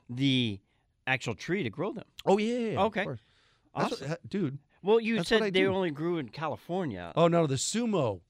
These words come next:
Speaker 1: Oh,
Speaker 2: Very
Speaker 1: gotcha.
Speaker 2: good. Thanks for the clarification. The Sumo is only grown in California on one, on one farm. But the closest thing to the Sumo is the
Speaker 1: Is the
Speaker 2: Gold
Speaker 1: Golden
Speaker 2: Nugget.
Speaker 1: Nugget,
Speaker 2: Yeah,
Speaker 1: and
Speaker 2: it's the
Speaker 1: that's what
Speaker 2: Gold
Speaker 1: you've
Speaker 2: Nugget.
Speaker 1: got it.
Speaker 2: And that,
Speaker 1: Excellent.
Speaker 2: yeah.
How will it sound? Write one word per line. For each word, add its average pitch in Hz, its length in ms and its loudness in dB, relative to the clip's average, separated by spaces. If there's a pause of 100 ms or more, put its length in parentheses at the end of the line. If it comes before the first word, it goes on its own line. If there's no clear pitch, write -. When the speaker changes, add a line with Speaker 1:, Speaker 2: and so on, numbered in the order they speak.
(120)
Speaker 1:
Oh, 151 320 4
Speaker 2:
Very 156 200 6
Speaker 1:
gotcha. 139 120 2
Speaker 2:
good. - 80 -2
Thanks 151 200 0
for 147 100 -4
the 123 100 -2
clarification. 117 640 -2
The 110 80 -12
Sumo 123 720 -4
is 120 120 -6
only 127 200 -2
grown 113 240 -4
in 104 80 -6
California 110 560 -4
on 110 140 -8
one, 110 280 -4 (400)
on 120 160 0
one 120 180 -2
farm. 107 420 -4 (320)
But 135 140 -6
the 131 60 -10
closest 185 640 -2
thing 143 220 0
to 120 80 -4
the 113 80 -4
Sumo 113 640 -4 (680)
is 139 120 -2
the 180 80 4
Speaker 1:
Is 160 80 4
the 135 60 2
Speaker 2:
Gold 131 120 2
Speaker 1:
Golden 123 280 2
Speaker 2:
Nugget. 104 200 -4
Speaker 1:
Nugget, 107 80 -6
Speaker 2:
Yeah, 120 120 -2
Speaker 1:
and - 20 -2
Speaker 2:
it's 110 40 -2
the 120 80 4
Speaker 1:
that's 123 100 0
what 135 60 2
Speaker 2:
Gold 123 120 0
Speaker 1:
you've 117 100 -4
Speaker 2:
Nugget. 104 80 -6
Speaker 1:
got 107 200 -2
it. 98 160 -12
Speaker 2:
And 131 200 -8
that, 131 60 -6
Speaker 1:
Excellent. 117 200 -6
Speaker 2:
yeah. 104 140 -6